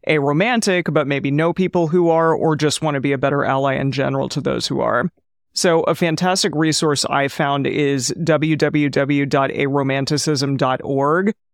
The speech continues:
And it's great for anyone who's dating an aromantic person or who wants to learn more.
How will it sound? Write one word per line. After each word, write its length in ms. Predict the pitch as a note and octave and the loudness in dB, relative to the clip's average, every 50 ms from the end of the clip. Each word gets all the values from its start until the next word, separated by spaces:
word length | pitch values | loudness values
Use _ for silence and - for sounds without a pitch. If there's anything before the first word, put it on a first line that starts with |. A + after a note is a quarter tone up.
| _ _ - | _ _ -2
And 160 | D#3+ D#3+ D#3 | 0 0 0
it's 180 | D3+ A#2 - | 0 -2 -2
great 420 | E3 D3+ - D#3 E3 D#3+ D#3+ D#3 - | -2 0 2 2 2 2 2 0 -2
for 180 | - D3+ D3 | -2 -2 0
anyone 340 | F#2+ C#3+ D3 C#3+ C#3+ C#3+ C#3 | 0 0 -2 0 -2 -2 0
who's 200 | C3+ C3+ C3+ C3 | 0 -2 -2 0
dating 300 | A#2+ F3 F#3+ F#3+ F#3+ F#3+ | 0 0 0 2 2 2
an 80 | F#3 E3+ | 2 2
aromantic 640 | D3 E3 E3+ E3+ F3 E3 E3 D#3+ E3 D#3+ E3+ D#3 - | 2 2 2 2 2 2 2 0 0 0 0 -2 -2
person 460 | - E3 D#3+ D#3 - - D#3+ D3+ D3+ | -2 -2 -2 0 0 0 0 0 -2
or 200 | - - C#3+ C#3 | 0 0 0 0
who 180 | B2+ C#3+ D3 C#3+ | 0 -2 -2 -2
wants 400 | - F3 D3 D#3 D#3 D3+ D3 - | 0 0 2 2 2 0 -2 -2
to 100 | - E3 | -2 -2
learn 320 | D3 B2+ C3+ C3+ C3 C3 C3+ | -2 0 -2 -2 -2 -2 -2
more. 460 | C3+ C3+ C3+ C#3 C#3+ D#3 E3+ F3 | 0 0 0 2 2 2 2 0